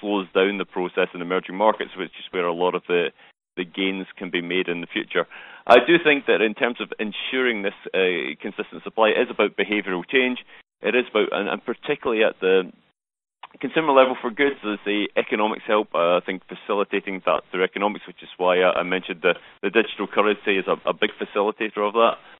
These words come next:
And I think in terms of the corporate side, it's gonna come as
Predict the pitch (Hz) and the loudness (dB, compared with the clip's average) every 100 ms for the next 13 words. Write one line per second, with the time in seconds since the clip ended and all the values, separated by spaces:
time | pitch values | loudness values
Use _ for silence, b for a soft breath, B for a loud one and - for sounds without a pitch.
0 | _ _ _ - 101 113 110 101 101 95 | _ _ _ 0 0 0 -4 -2 -2 -2
1 | 95 98 - 127 - - - 98 101 - | -8 -8 2 2 2 -6 -2 -2 -2 -4
2 | 98 - - 104 - 98 | -6 -4 -10 -8 -6 -8